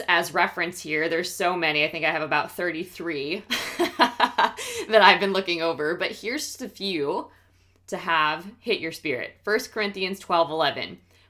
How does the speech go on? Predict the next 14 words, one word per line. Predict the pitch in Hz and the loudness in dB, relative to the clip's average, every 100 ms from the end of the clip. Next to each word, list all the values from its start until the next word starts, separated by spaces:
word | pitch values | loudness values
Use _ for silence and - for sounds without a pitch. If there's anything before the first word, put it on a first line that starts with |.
| _ | _
"But | 190 175 165 | 2 2 2
one | 170 208 262 | 2 2 2
and | 254 | -2
the | 254 | -4
same | 254 185 180 196 | -4 -4 -4 -6
Spirit | - - 151 151 - | -6 -6 -4 -2 -4
works | 135 160 160 - | -4 -6 -6 -8
all | - 156 | -4 -4
these | 156 151 - | -4 -8 -10
things, | 160 139 107 - | -12 -12 -12 -12
distributing | 170 - - 190 202 208 208 | -10 -10 -8 -8 -6 -6 -6
to | 202 - 170 | -10 -12 -12
each | 202 - | -12 -12
one | 170 165 147 147 | -8 -4 -4 -6